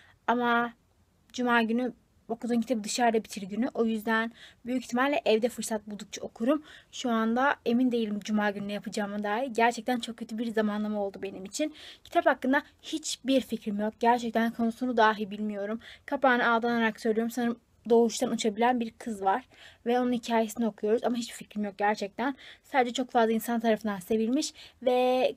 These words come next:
kız uçabildiğini düşündüğüm için benden farklı olduğunu düşünüyorum. Bu yüzden bugün için bu kitabı seçiyorum. Bir kitabım daha var. Eğer, eğer okuyabilirsem onu da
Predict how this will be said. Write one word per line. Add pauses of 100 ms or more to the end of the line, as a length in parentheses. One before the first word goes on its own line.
kız
uçabildiğini
düşündüğüm
için
benden
farklı
olduğunu
düşünüyorum.
Bu
yüzden (320)
bugün
için (240)
bu
kitabı
seçiyorum.
Bir
kitabım
daha
var.
Eğer,
eğer (220)
okuyabilirsem (120)
onu
da